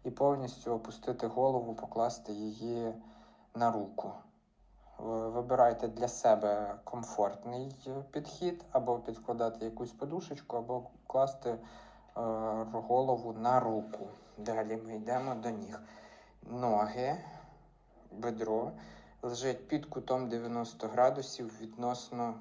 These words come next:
корпусу. Тобто корпус у нас і бедро дев'яносто градусів. Голінь і бедро також дев'яносто градусів. І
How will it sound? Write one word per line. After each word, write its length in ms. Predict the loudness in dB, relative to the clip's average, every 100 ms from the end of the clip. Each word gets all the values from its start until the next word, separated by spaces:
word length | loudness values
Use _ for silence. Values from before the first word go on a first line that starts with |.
| -4
корпусу. 640 | 2 2 0 -12 -12 -14 -16 -20 -20 -20 -20 -18
Тобто 320 | -18 -18 -20 -8
корпус 400 | -6 -6 -8 -20 -8
у 80 | -6
нас 300 | -2 -4 -6 -20 -20 -20 _
і 120 | -8
бедро 420 | -4 -4 -2 -4 -4
дев'яносто 600 | -4 -4 -2 -4 -6 -6
градусів. 600 | -4 -2 -4 -8 -8 -8 -10 -16 -20 -20 -20 -20 _ -4
Голінь 540 | 4 6 6 2 -8 -6
і 100 | -6
бедро 600 | -2 -2 2 6 6 4 -4 -20 _
також 460 | -4 0 2 2 2
дев'яносто 580 | -4 -2 -2 -4 -6 -6
градусів. 760 | -4 -6 -6 -10 -6 -6 -4
І 440 | -2 0 0 0